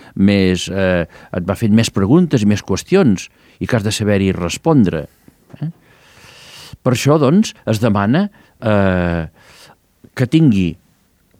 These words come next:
una maduresa espiritual, en quant, doncs, a, a la pregària, a l'espiritualitat ben ferma,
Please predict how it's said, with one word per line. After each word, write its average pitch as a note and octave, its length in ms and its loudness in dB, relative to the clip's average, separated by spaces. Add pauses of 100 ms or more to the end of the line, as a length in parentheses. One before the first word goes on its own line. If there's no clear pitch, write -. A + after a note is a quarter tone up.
(340)
una F#3 180 6
maduresa F2+ 760 0 (600)
espiritual, A#2 720 0 (920)
en G2 120 -2
quant, F#2 200 -2
doncs, F2 360 0
a, E2 360 -2
a - 160 -12
la E2+ 120 -4
pregària, G2+ 540 -2
a A2 60 0
l'espiritualitat F2+ 720 -4
ben F2 160 -2
ferma, B2 320 -6